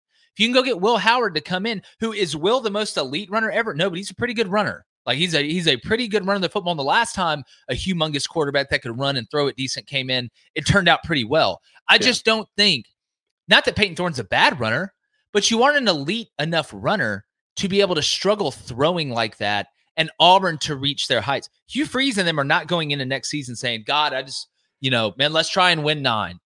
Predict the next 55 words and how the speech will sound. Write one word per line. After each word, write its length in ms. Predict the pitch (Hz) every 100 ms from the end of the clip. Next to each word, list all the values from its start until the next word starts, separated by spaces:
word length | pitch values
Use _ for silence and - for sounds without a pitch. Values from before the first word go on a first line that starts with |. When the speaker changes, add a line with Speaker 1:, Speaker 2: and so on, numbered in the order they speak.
| -
Speaker 1:
Let's 160 | 147 -
do 120 | 202
whatever 180 | 170 175
Speaker 2:
Yeah. 60 |
Speaker 1:
we 60 | 175
can 80 | 160
do 60 |
to 40 | 156
win 160 | 139
nine." 240 | 117 95 87
You've 180 | 123 175
gotta 180 | 220 220
try 240 | - 185
and 120 | 175
put 160 | 170 165
the 80 | 135
best 300 | 120 135 -
roster 380 | 135 135 - 139
together 280 | 135 135
possible, 580 | - 117 104 - 98 107 - -
especially 360 | - 381 - 254
after 160 | 180
the 100 | 165
way 120 | 160 170
you 120 | 156
just 200 | 143 -
played 200 | 165 135
Georgia 320 | 139 160 135
and 140 | 123
Bama 380 | 113 208 262 196 - _ _ -
with 240 | 180 147
this 280 | 131 202 -
team. 380 | 233 254 339 339 _ _ _
See, 160 | - 277
Speaker 2:
Sure. 100 | 240
Speaker 1:
that's 240 | 277 359
the 100 | -
one, 320 | 311 302 311 220
the 100 | 247
one 160 | 254
caveat. 440 | 220 277 240 135 - _ _ _ _ 156
You 140 | 185
can't 260 | - 294 -
say, 220 | 302 247
"Oh, 220 | 214 233
well, 400 | 190 185 175 165 160
you 100 | 165
know, 120 | 165
we're 180 | 151 180
so 320 | - 233 254
far 380 | - 214 226 226
behind 520 | 185 165 196 196 185
Georgia 380 | 185 185 175 175
and 120 | 147
Bama 540 | 147 147 131 117 107